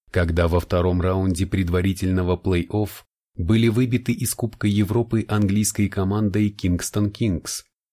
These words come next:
В чемпионате дела у москвичей тоже шли не лучшим образом.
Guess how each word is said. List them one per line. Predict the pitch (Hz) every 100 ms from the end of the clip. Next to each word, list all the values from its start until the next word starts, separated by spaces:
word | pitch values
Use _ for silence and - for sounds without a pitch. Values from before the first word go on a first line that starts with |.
| _ _ _ _ _ _ _ _ _
В | -
чемпионате | - 95 82 90 87 90 92 98 101
дела | 85 95 95
у | 98
москвичей | 101 101 - 101 - 113 110
тоже | 139 117 87
шли | 82 110 101
не | 95
лучшим | 117 107 - 113 117
образом. | 98 80 76 73 65